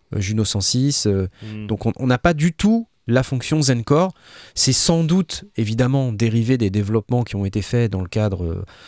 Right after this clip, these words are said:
Speaker 1: de ce que Roland produit. Donc, il y a peut-être, euh, une once de Zencore à l'intérieur, mais c'est certainement pas flagué Zencore.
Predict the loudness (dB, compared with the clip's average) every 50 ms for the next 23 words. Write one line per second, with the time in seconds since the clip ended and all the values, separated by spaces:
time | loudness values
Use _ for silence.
0 | -20 -20 _ -10 -8 -8 -6 -4 -4 -2 0 0 0 0 -2 -4 -4 -4 -2 0
1 | 0 0 0 -2 -4 -6 -8 -10 -8 -4 -4 -4 -2 -2 -2 -2 -2 -4 -8 -12
2 | -20 -20 -20 -20 -8 _ 0 2 2 4 4 2 2 0 0 0 0 2 2 2
3 | 0 -2 0 0 0 2 2 0 0 0 0 0 0 0 0 0 0 2 2 2
4 | 2 4 4 4 4 2 2 0 0 0 0 -2 0 0 0 -2 0 0 0 0
5 | 2 2 0 0 2 2 0 0 0 -2 -2 -2